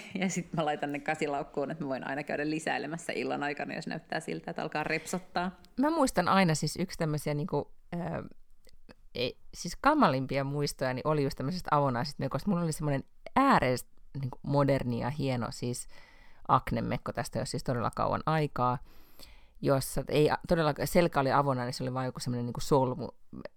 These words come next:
Speaker 2: niskassa tyyppisesti, ja selkä avoin, ja sitten, no kun, siis mä periaatteessa voin olla ilman rintaliivejä, että kun rinnat ei nyt tarvitse silleen miten, mitenkään erityisesti mitään tukea. Laitoin vähän jotain teippiä,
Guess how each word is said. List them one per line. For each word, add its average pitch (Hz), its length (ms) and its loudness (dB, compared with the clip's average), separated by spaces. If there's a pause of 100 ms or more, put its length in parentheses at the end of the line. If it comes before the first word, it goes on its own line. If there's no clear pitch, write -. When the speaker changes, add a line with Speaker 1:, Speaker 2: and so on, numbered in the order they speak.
Speaker 2:
niskassa - 560 -6
tyyppisesti, 123 600 -4
ja 127 60 0
selkä 143 360 -2
avoin, 143 380 2
ja 131 60 -2
sitten, - 420 -2 (240)
no - 120 -14
kun, - 160 -10 (500)
siis 135 180 -4
mä 143 100 2
periaatteessa 143 460 0
voin 165 200 6
olla 113 200 -2
ilman 117 340 -4 (100)
rintaliivejä, 110 640 -6
että - 140 -8
kun 117 140 -4
rinnat 117 260 -6
ei - 60 -6
nyt - 140 -10
tarvitse - 280 -6
silleen - 280 -8
miten, - 260 -6 (280)
mitenkään - 280 -2
erityisesti 190 440 2
mitään 190 320 2
tukea. 165 320 0 (340)
Laitoin 143 360 4
vähän 156 200 2
jotain 139 240 0
teippiä, 123 580 0